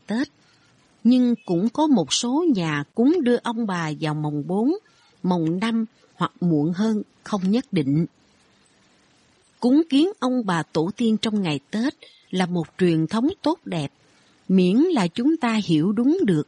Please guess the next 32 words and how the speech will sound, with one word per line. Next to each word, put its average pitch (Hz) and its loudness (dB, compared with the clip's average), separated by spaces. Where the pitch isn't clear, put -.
những 185 2
ý 277 2
nghĩa 180 2
chân 220 0
chính 247 0
trong 196 -4
đó 202 -2
và 180 -2
thực - -6
hiện 160 0
các 240 -6
lễ 151 0
nghi 214 0
một 160 -2
cách 220 -6
sáng 247 -2
suốt, 285 -2
có 254 2
ý 262 4
nghĩa, 190 2
đừng 190 0
rơi 254 0
vào 165 0
các - -6
hủ 165 -2
tục 156 0
mê 208 2
tín 262 4
trong 196 2
sự 147 -4
cúng 247 0
kiến 254 0